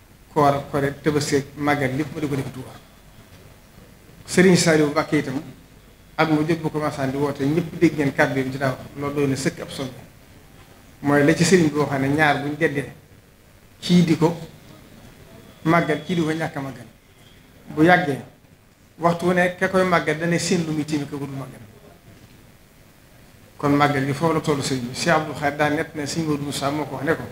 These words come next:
màggalu Sëriñ Tuubaa gi rek bu ñu demee ba àgg àjjana àjjana amuti bis waaye suñ borom ci kàttanam moom ma bindoon adduna bind bis yi bind weer yi bind guddi ak bëccëg yi kenn ku ci ne bu mu bis ma, bis ba màggal gi daa agsi Tuubaa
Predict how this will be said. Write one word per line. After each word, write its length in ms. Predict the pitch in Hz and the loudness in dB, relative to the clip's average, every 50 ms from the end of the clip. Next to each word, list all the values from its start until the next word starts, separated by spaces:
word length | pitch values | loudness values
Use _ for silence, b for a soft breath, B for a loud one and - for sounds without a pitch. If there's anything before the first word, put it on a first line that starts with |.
| - - - - - - - - - - - - - - - - - - - - - - - - - - - - - - | -16 -20 -20 -20 -20 -20 -20 -20 -20 -20 -20 -20 -20 -20 -20 -20 -20 -20 -20 -20 -20 -20 -20 -20 -20 -20 -20 -20 -14 -8
màggalu 460 | 165 151 156 180 185 180 185 165 151 | -2 2 2 2 2 2 0 -2 -2
Sëriñ 240 | - 175 160 151 - | 0 0 0 0 -2
Tuubaa 220 | - 135 143 151 | -4 -4 -4 -2
gi 100 | 156 147 139 | -2 -2 -2
rek 140 | 143 143 147 | -4 -4 -4
bu 60 | 170 | -6
ñu 60 | 165 160 | -6 -2
demee 220 | 165 160 156 151 139 | -2 0 0 0 -2
ba 80 | 139 - | -2 0
àgg 200 | 185 196 190 - | 0 0 0 0
àjjana 340 | - - 160 143 143 131 120 113 - - - - - - | -2 -4 -4 -2 -4 -6 -6 -8 -14 -18 -20 -20 -10 -2
àjjana 340 | - 165 170 165 160 151 156 170 | 0 0 2 2 2 0 0 0
amuti 220 | 185 175 - 151 | -2 -2 0 -2
bis 240 | 139 135 123 - - - - - - - - - - - - - - - - - - 170 | -4 -4 -4 -6 -6 -8 -12 -20 -20 -20 -20 -20 -20 -20 -20 -20 -20 -20 -20 -20 -6 2
waaye 220 | 160 156 156 151 | 4 6 6 6
suñ 180 | - 151 185 170 | 6 4 0 2
borom 200 | 165 156 151 143 | 2 0 0 0
ci 100 | - 175 | -2 -2
kàttanam 420 | 170 214 - - 160 147 135 120 113 - - | 0 0 0 0 0 -2 -2 -4 -4 -8 -6
moom 260 | 151 147 156 170 165 160 | -2 2 4 4 4 6
ma 60 | 170 | 4
bindoon 340 | 170 175 214 196 185 165 151 - | 4 6 4 6 4 4 2 2
adduna 280 | 175 147 135 139 131 117 - - - - - - - - - - - | 0 -2 -2 -2 -6 -6 -8 -10 -16 -20 -20 -20 -20 -20 -20 -20 -6
bind 280 | 147 156 190 196 190 175 165 | 2 6 8 8 8 8 8
bis 220 | 175 170 - 160 | 6 4 4 4
yi 120 | 214 285 - - - | 2 0 -2 -4 -8
bind 240 | - 151 180 180 165 | 0 4 6 8 10
weer 320 | 156 156 156 160 156 151 | 10 10 10 8 6 6
yi 60 | 151 151 156 165 | 4 0 -2 -2
bind 500 | 170 165 - - - 165 185 175 170 160 | -4 -4 -4 -4 0 0 2 2 2 2
guddi 220 | 165 151 147 147 | 2 2 4 4
ak 100 | 147 147 | 4 4
bëccëg 220 | 170 165 - 139 | 2 0 0 0
yi 100 | 117 110 - - - - - - - - - - - - - - - - | -4 -4 -8 -14 -18 -20 -20 -20 -20 -20 -20 -20 -20 -20 -20 -20 -8 0
kenn 240 | - 196 190 180 160 | 2 4 4 4 4
ku 100 | - 185 180 | 2 2 2
ci 100 | - 220 | 4 4
ne 140 | 175 139 123 120 139 | 2 2 -2 -4 -6
bu 60 | 156 | -2
mu 160 | 180 196 190 190 - - | 0 0 0 0 -2 -4
bis 220 | 170 175 170 - | -2 0 0 0
ma, 160 | 175 170 175 180 - 175 | 2 2 2 2 2 0
bis 180 | 175 180 - | -2 -2 -2
ba 100 | - 180 | 0 0
màggal 300 | 190 196 190 190 180 170 | 2 4 4 4 4 2
gi 60 | 156 | 2
daa 140 | 156 160 165 165 | 2 2 2 2
agsi 200 | - - - 165 | 0 -2 -4 -6
Tuubaa 280 | 185 175 147 131 127 | -4 -4 -6 -6 -6